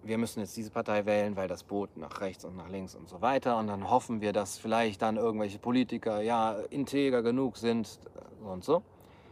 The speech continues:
Sondern das kann jeder Einzelne und das kann auch jede Gruppe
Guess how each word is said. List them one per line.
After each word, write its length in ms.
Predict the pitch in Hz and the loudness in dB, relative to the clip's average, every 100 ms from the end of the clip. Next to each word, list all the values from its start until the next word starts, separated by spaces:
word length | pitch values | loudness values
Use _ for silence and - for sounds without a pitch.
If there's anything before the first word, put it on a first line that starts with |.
| - - - - | -20 -20 -20 -12
Sondern 760 | - 117 175 226 202 139 139 147 | -2 10 12 12 8 6 6 6
das 180 | 123 - | 4 4
kann 240 | - 143 | -2 -2
jeder 440 | 123 143 165 131 117 | 2 2 4 2 0
Einzelne 760 | 120 127 131 104 98 95 117 | -2 -2 -4 -6 -6 -6 -8
und 180 | 104 98 | -8 -8
das 140 | - | -10
kann 200 | 107 107 | -2 0
auch 140 | 104 87 | 0 -2
jede 240 | 101 101 | -4 -4
Gruppe 680 | 92 - 143 - 110 107 | -2 2 2 4 2 2